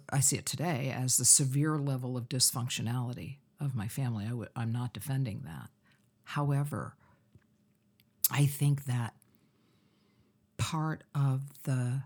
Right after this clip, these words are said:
you know, m-,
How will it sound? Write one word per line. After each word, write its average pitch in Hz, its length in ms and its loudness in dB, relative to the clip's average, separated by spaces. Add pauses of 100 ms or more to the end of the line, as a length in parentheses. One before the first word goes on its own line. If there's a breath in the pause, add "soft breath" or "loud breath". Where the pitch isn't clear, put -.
(4000)
you 156 120 6
know, 135 160 6
m-, 139 200 4